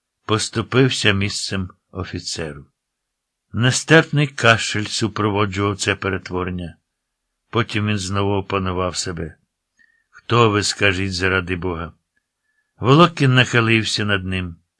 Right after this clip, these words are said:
«Ми поліція, діду. Ми поставимо тобі декілька запитань,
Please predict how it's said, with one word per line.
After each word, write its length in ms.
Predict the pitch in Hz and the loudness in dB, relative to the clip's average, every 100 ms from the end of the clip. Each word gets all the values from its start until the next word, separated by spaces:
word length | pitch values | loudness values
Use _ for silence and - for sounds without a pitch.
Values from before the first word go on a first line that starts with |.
| _ _ _ _ _ _ | _ _ _ _ _ _
«Ми 260 | - 107 123 | 0 2 2
поліція, 1160 | - 117 123 127 139 139 - 107 101 95 82 - - | 2 4 6 6 6 4 0 2 4 4 0 -10 -8
діду. 600 | 95 104 98 90 82 - _ _ _ _ _ - | -2 0 0 -6 -8 -12 _ _ _ _ _ 0
Ми 200 | 117 139 | 2 4
поставимо 760 | 139 135 - 120 127 127 127 | 4 2 4 6 6 6 2
тобі 280 | 123 123 123 | 0 0 0
декілька 720 | 107 107 113 - 117 110 117 | 2 2 2 0 -4 0 0
запитань, 800 | 104 104 - - - 113 135 135 | 0 -2 -2 -2 2 4 4 -2